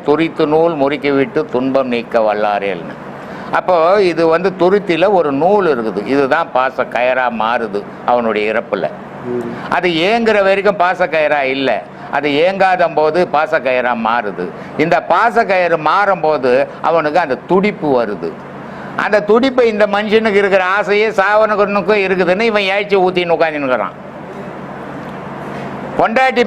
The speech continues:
Speaker 1: மேல ஆசை இருந்தது, பொண்டாட்டியை பிடிச்சி ரெண்டு கல்லுல ஏழ்ச்சி ஊத்திட வேண்டியது தானே அவனுக்கு. ஊத்துவானா? ஏன்னா பொண்டாட்டி அவனை வச்சு ஏழிச்சிடுவா.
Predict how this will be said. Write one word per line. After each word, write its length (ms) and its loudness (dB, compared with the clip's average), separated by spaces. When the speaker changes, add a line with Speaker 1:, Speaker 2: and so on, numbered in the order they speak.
Speaker 1:
மேல 180 2
ஆசை 240 0
இருந்தது, 380 0
பொண்டாட்டியை 460 2
பிடிச்சி 280 2
ரெண்டு 240 -2
கல்லுல 320 2
ஏழ்ச்சி 220 0
ஊத்திட 400 2
வேண்டியது 280 0
தானே 200 0
அவனுக்கு. 300 -2
ஊத்துவானா? 460 2
ஏன்னா 140 0
பொண்டாட்டி 380 2
அவனை 160 4
வச்சு 260 2
ஏழிச்சிடுவா. 440 0